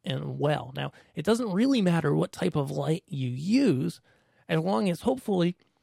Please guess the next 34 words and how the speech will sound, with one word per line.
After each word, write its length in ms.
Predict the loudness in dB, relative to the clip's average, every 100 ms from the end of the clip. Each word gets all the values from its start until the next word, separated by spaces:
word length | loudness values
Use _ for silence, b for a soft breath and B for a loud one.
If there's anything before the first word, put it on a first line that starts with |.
| _ -6
it's 200 | -6 -4
consistent, 760 | -4 -4 -2 -2 -2 -6 -6 -8
and 220 | -6 -4
so 140 | 0 0
you're 180 | 0
using 360 | 0 0 0 -2
the 60 | -4
same 300 | -2 -2 -2
type 260 | -4 -4
of 220 | -4 -4
light 160 | -4 -4
for 180 | -6 -4
all 220 | -2 -4
of 100 | -4
your 120 | -8
stage 400 | -6 -4 -4 -4
wash 400 | -8 -8 -10 -8
so 140 | -6 -6
that, 260 | -4 -6
um, 120 | -8 -10 B B
everything 420 | 0 0 0 -2 -2
comes 220 | -2 -2
together 380 | -4 -2 -2 -4
evenly. 420 | -6 -8 -8 -8
But, 220 | -8 -10 B B B
you 120 | 0
know, 80 | 0
you 180 | 0 0
can 240 | 0 -2
do 240 | -2 0
it 160 | 0 -2 _ b
pretty 220 | -4 0 2
much 300 | 2 0 -2
with, 260 | -2 -4